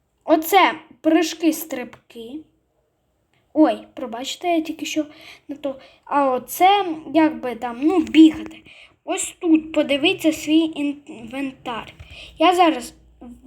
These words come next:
виключаю оце. Оце стрибати. Вперед, назад. Ви війти в інвентар, тут можна щось зробити. Ну все.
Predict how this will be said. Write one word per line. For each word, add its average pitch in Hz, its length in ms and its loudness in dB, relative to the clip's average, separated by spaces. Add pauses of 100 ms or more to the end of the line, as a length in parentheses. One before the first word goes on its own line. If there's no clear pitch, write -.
виключаю 339 760 2
оце. 240 300 -8 (260)
Оце 320 280 -2
стрибати. 233 640 -8 (300)
Вперед, 320 680 4
назад. 269 460 -4 (800)
Ви 294 360 2
війти 311 480 4
в 320 120 4
інвентар, 277 640 -6
тут 330 240 -6
можна 254 300 -6
щось 262 280 -6
зробити. 220 380 -14 (280)
Ну 262 100 -14
все. 320 240 0